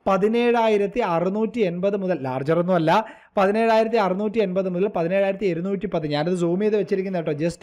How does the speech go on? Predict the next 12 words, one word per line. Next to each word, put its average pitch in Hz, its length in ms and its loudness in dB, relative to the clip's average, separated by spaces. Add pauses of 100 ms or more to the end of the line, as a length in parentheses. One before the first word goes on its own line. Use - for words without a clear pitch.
(140)
മുപ്പത് 247 400 0 (100)
പോയിന്റ് 175 300 2
ആണ്. 143 100 -2 (380)
അപ്പൊ 214 120 2 (120)
അതിൽ 240 180 4 (140)
തന്നെ 220 260 4 (540)
പറയാനുള്ള 226 420 4 (100)
കാര്യം 208 240 4
എന്തെന്ന് 196 240 0
പറഞ്ഞാൽ 196 260 2 (340)
അവിടെ 165 280 6
വൺ 156 160 2